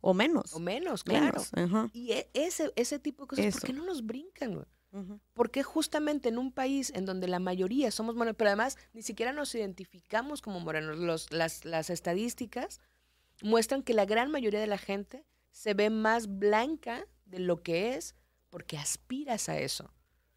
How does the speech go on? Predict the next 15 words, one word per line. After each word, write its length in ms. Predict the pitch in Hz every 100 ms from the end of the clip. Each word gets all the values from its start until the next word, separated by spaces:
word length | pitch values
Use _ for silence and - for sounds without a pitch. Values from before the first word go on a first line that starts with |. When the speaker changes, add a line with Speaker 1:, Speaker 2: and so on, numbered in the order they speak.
| _ -
Speaker 2:
¿Por 180 | 190
qué? 160 | 180 185
Porque 260 | 254 - 247
sabes 440 | - 190 190 214
que 160 | 220 208
si 160 | 156
eres 180 | 139 170
más 200 | 185 196
blanco 280 | 208 185 220
tienes 260 | 202 175
más 200 | 165 156
posibilidades, 480 | - 170 165 165 165
porque 320 | - 143 -
es 120 | 139 151
real. 440 | 160 139 196